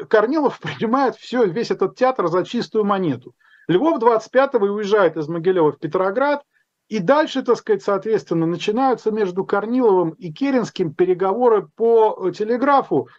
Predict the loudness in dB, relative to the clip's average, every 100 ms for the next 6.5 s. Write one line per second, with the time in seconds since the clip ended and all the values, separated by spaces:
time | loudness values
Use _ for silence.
0 | _ -2 2 2 2 0 2 2 0 -6
1 | -2 0 2 -2 -2 -8 -4 -4 -4 _
2 | _ -2 0 -4 -2 -2 -2 -2 -2 -2
3 | -4 -8 -4 -2 0 0 -2 -2 0 0
4 | 0 -4 -2 -4 0 -2 -2 -6 -2 0
5 | 0 -2 -4 _ _ _ -2 0 0 0
6 | 2 4 4 2 -2